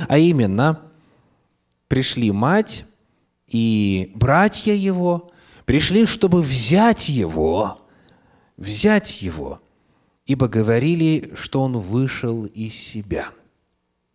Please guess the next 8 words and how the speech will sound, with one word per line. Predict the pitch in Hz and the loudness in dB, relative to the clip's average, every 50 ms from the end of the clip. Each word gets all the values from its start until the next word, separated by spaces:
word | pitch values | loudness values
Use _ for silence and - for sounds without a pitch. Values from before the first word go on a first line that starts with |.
| _ _ _ _ _ _ _ _ _ - | _ _ _ _ _ _ _ _ _ -8
Для | 110 127 160 180 180 175 175 - - - - _ _ _ _ _ _ - - _ - | -2 0 2 4 4 4 2 0 -2 -10 -20 _ _ _ _ _ _ -20 -20 _ -12
вас, | 151 147 190 220 214 - - - | -2 2 2 2 2 2 -2 0
возможно, | 156 156 160 151 - 160 170 185 185 175 147 151 151 147 139 139 - - - _ _ _ _ - | 2 2 2 2 0 0 2 2 2 2 2 2 2 2 0 0 -4 -16 -20 _ _ _ _ -2
этот | - 165 165 180 165 170 - | -2 0 2 2 -2 -2 -4
факт | - - 180 185 180 - - - - - _ _ _ _ _ _ _ _ _ _ _ - | -2 0 0 0 0 -2 -8 -12 -14 -18 _ _ _ _ _ _ _ _ _ _ _ -10
никак | - 151 160 180 175 - - - 175 143 113 104 - - - - - - _ _ _ _ _ _ _ _ _ _ _ _ _ _ _ - | -6 -2 -2 -2 -2 -2 0 2 4 4 2 2 -2 -8 -12 -12 -12 -16 _ _ _ _ _ _ _ _ _ _ _ _ _ _ _ -6
не | 139 135 143 147 | -2 0 0 0
помогает | 143 147 143 131 135 135 139 135 127 135 135 127 123 117 113 113 110 - - | 2 2 2 2 2 0 0 2 0 2 2 2 2 2 2 0 -2 -6 -18